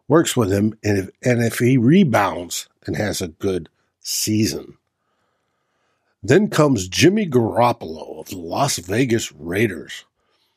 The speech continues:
Now, Jimmy Garoppolo, we know, is a good, capable quarterback.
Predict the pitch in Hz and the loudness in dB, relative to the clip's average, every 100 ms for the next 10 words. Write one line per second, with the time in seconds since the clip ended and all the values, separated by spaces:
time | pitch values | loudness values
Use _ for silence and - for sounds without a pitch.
0 | _ _ _ _ - 120 139 - - 202 | _ _ _ _ -6 -2 -2 -4 2 2
1 | 220 120 113 127 131 107 107 92 98 - | 2 -4 -2 0 -2 -4 -4 -4 -6 -8
2 | _ - 180 208 180 185 175 180 156 139 | _ 0 4 6 8 8 6 4 4 2
3 | 143 127 98 95 95 110 113 107 - - | 4 2 -2 -8 2 4 4 -2 -6 -4
4 | 98 92 98 92 95 - 113 104 95 85 | -2 -2 -6 -6 -8 -4 0 0 0 -2
5 | 73 - - | -2 -6 -16